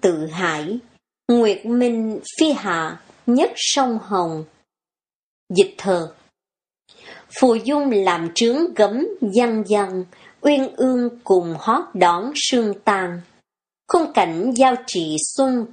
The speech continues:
tựa biển, đôi chim về giữa ánh trăng lan."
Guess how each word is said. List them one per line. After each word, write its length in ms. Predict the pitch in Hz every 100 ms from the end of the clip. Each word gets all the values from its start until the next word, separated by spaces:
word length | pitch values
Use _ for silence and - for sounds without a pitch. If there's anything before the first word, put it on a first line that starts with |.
| -
tựa 260 | 165 147 139
biển, 320 | 151 143 160 240 _ _ _ _ -
đôi 220 | 269 277
chim 340 | 277 269 262 220 147
về 200 | 175 156
giữa 320 | 160 156 160 196
ánh 340 | 208 196 262 302
trăng 340 | - 240 190 180
lan." 340 | 180 170 156